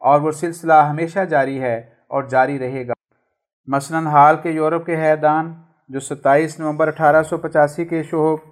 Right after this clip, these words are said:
یا انیسویں صدی کے دوسرے واقعات شہب کا ذکر کرتے ہیں اور ان پر ایسا زور دیتے ہیں کہ گویا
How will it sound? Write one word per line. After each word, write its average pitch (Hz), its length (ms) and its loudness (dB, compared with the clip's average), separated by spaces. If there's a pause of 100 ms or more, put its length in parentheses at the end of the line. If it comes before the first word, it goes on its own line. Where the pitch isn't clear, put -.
(120)
یا 143 140 2
انیسویں 160 540 -2
صدی 160 240 -10
کے 156 140 -8
دوسرے 151 380 -8
واقعات 143 460 -2 (140)
شہب 147 280 -6
کا 147 80 -2
ذکر 135 280 -8
کرتے 120 320 -8
ہیں 113 180 -10 (560)
اور 131 100 -2
ان 156 100 -4
پر 156 140 0
ایسا 151 260 2
زور 160 240 -2
دیتے 185 300 -4
ہیں 127 220 -6 (640)
کہ 139 100 -4 (140)
گویا 160 360 4